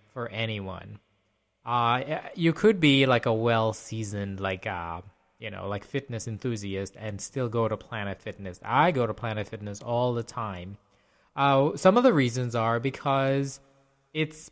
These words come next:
pretty cost-effective. So, uh, the memberships start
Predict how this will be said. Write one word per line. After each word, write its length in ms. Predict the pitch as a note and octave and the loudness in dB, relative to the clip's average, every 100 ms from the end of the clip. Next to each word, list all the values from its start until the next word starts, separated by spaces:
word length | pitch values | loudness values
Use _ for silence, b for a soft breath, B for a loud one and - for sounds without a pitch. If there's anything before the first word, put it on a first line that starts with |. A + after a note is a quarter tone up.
| _ | _
pretty 200 | B3+ C4+ | 0 0
cost-effective. 1160 | C4 D3+ C#3 - - - A#2+ G#2 _ - F#2 G2 | 2 6 6 6 -4 -12 -8 -8 _ -16 -16 -16
So, 680 | - - B2 A#2+ A#2+ A#2 A#2 | -16 -6 -2 0 -2 -2 -4
uh, 420 | A#2 A#2 A2+ A2 A#2 _ - | -2 -2 0 -2 -4 _ -10
the 200 | B2 A#2+ | -6 -4
memberships 640 | B2 D#3 F#3 - G3+ G#3 | 0 0 0 -2 -2 -2
start 840 | - - - - C3 A2 B2+ - | -8 -10 -10 0 4 4 4 0